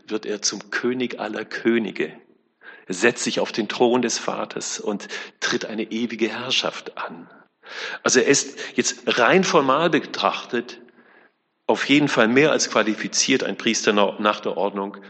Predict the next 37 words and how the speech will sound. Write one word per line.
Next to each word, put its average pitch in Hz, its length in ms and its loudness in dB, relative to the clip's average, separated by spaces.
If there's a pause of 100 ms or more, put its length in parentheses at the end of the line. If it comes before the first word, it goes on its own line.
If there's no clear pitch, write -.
(100)
Melchisedeks 92 720 -4
zu - 140 -8
sein. - 280 -12 (1400)
Das 117 220 2
war 135 100 6
jetzt 135 120 0
sehr 123 120 2
formal, 98 500 -2
aber 110 140 -2
es 117 80 0
sind 139 160 0
ja 131 60 0
nicht 127 180 -4
nur 120 100 -4
die, 107 240 -8 (280)
die 107 80 -6
formalen 104 680 2
Dinge, 90 260 -6
die 98 100 -4
Jesus 90 600 -6 (340)
als - 280 -6
Hohepriester 92 600 -6
quali-, 90 300 -8 (280)
qualifizieren. 90 880 -4
Es - 180 -6
ist - 240 -6
ja 104 80 -4
vielmehr 101 380 -8
Jesus 95 440 -6
in 98 140 -10
seiner 90 260 -8
Ganzheit, 90 520 -12
in 95 80 -12
seiner 95 220 -8
Persönlichkeit, 98 760 -8
in 101 80 -12
seinem 95 300 -8